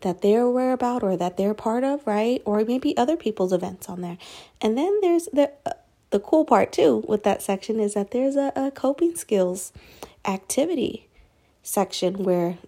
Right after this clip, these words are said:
you know, I like coloring, I like different activities,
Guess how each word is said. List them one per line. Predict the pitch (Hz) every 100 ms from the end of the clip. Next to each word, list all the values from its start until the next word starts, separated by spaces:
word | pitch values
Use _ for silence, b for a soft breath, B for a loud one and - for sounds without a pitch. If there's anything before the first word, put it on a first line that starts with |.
| -
you | 180
know, | 170 151
I | -
like | 220 262
coloring, | - 294 277 269 277 254
I | 185
like | 208 226 220
different | 240 240 233
activities, | 233 254 247 240